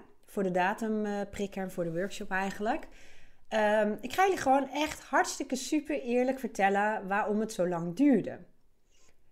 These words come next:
En dat doe ik natuurlijk ook niet voor niks. Ehm, ik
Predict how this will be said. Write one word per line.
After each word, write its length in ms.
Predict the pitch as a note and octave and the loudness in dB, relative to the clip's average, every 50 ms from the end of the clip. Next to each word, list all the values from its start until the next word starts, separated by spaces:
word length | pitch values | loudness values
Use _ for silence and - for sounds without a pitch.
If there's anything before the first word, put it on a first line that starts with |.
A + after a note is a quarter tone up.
| - | -8
En 100 | - G#3+ | -2 0
dat 100 | G#3 G#3+ | 2 2
doe 80 | G#3+ C4 | 2 2
ik 60 | B3+ | 2
natuurlijk 320 | B3 A#3 A#3 A#3 - A3 G#3+ | 2 0 2 2 0 0 0
ook 80 | G#3 | 0
niet 120 | G3 F#3 - | -2 -4 -4
voor 120 | - E3 | -6 -8
niks. 400 | E3 D#3+ D#3+ G#3 B3+ - - - | -6 -6 -6 -8 -8 -10 -10 -8
Ehm, 1000 | G3+ G#3+ F#3+ F3+ F3+ F3 F3 E3+ E3+ E3+ E3+ E3 E3 E3 D#3+ D#3+ D#3+ E3 E3 E3 D#3 - C3 A2 - - - - | -6 -4 -4 -4 -4 -4 -6 -6 -6 -6 -6 -8 -8 -8 -8 -10 -10 -12 -12 -14 -16 -18 -18 -20 -20 -20 -20 -20
ik 260 | - - E3+ - - | -18 -18 -18 -18 -20